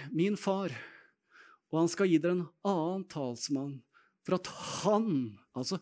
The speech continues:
plutselig så er det en person, ser dere det? Det er ikke en upersonlig kraft. Nå blir det åpenbart. Før korsfestelsen så åpenbarer han for dem at den,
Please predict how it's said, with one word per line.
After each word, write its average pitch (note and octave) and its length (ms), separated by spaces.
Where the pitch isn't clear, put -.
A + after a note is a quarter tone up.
plutselig C#3 260
så F3+ 80
er D3 80
det D#3 80
en - 100
person, G3 720
ser E3+ 220
dere G3 180
det? - 160
Det D3+ 100
er C#3 60
ikke F3 140
en G3+ 260
upersonlig D#3+ 640
kraft. - 580
Nå D#3+ 80
blir F3 200
det A3 40
åpenbart. F#3 840
Før G#3 420
korsfestelsen G3 800
så G#3+ 220
åpenbarer D#3 640
han F#3 160
for E3 160
dem F#3+ 140
at F3+ 160
den, F#3 160